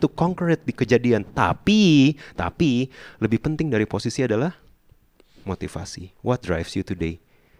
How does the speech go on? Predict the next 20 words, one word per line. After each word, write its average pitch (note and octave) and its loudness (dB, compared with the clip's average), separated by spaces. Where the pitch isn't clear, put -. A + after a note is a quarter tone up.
Suara G2+ 0
siapa G#2+ 0
yang G#2 -6
kamu F#2 -2
dengar E2+ -8
hari-hari F2 -2
ini? E2 -12
Tadi F#2 2
yang E2+ -2
pertama F2+ -2
ya. E2+ -10
Kalau F#2 0
saya A2+ 4
tutup - -2
dengan G2 -2
enam F#2+ -2
hal F2+ -4
ini F2+ -10
untuk F#2 -6
menutup F2 -6